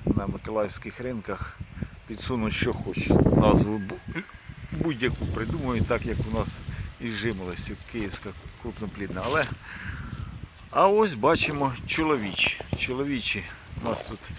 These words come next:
чоловічий саджанець посаджений поруч, ось два метри відстань. В цьому саджанці актинидії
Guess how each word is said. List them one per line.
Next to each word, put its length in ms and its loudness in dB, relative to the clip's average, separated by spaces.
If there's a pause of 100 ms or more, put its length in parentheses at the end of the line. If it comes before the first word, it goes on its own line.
(200)
чоловічий 720 0
саджанець 600 4
посаджений 640 -2 (100)
поруч, 380 -2 (120)
ось 420 -2 (260)
два 180 6
метри 520 0
відстань. 480 2 (1600)
В 40 8
цьому 320 6
саджанці 520 8
актинидії 720 4